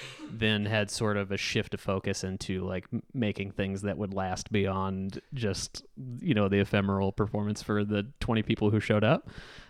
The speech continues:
Um, so made, like, two web series projects and a T V pilot, kind of all within the span of, like, a year or two, and then scraps, and then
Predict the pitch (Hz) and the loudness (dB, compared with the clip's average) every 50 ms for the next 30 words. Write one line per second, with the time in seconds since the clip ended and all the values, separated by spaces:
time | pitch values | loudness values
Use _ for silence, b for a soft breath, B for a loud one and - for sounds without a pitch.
0 | B B - 117 104 101 101 98 98 101 98 - - 107 104 101 101 101 95 98 | B B -2 0 0 2 2 0 -2 -2 -2 2 4 4 6 6 4 2 2 0
1 | 90 104 110 110 104 107 104 - 107 104 101 - - - - 143 131 127 120 113 | -2 0 2 4 4 4 4 4 2 0 0 -2 0 6 6 8 8 8 6 4
2 | - 127 113 110 - - 113 104 104 101 104 101 - - - 95 92 - - 98 | 4 2 2 2 0 0 0 0 0 2 0 -2 -2 -2 -4 -4 -4 -2 -2 -2
3 | 92 98 95 - - 95 92 92 95 95 90 90 78 - - _ - - - 127 | -2 -2 -2 -2 -2 -4 -2 -2 -4 -4 -4 -4 -6 -8 -12 _ -14 -8 -4 -4
4 | 104 101 98 98 90 90 71 95 101 98 98 98 - 98 92 90 - - - 95 | -2 0 -2 -2 -4 -4 -2 0 0 0 0 -2 -4 -4 -4 -4 -6 -4 -2 -2
5 | 95 92 90 90 101 98 92 95 95 - - - - - 101 95 95 92 95 101 | 0 0 -2 -4 -4 -4 -4 -4 -6 -8 -12 -14 -10 -8 -6 -4 -4 -2 -2 -2
6 | 107 107 113 113 - - 110 107 110 110 110 117 - 104 104 101 98 95 95 95 | -2 -2 -2 -4 -2 0 0 2 2 2 0 0 -4 -4 -4 -4 -2 -2 -4 -4
7 | 92 92 95 90 92 92 87 - _ _ - - - - - 92 87 - - - | -4 -4 -6 -6 -6 -6 -8 -8 _ _ -12 -10 -8 -6 -6 -6 -6 -8 -10 -10
8 | - - - - - 104 98 98 95 92 92 87 87 82 87 98 107 | -10 -10 -10 -8 -4 -4 -2 -2 -2 -2 -2 -4 -4 -6 -8 -8 -8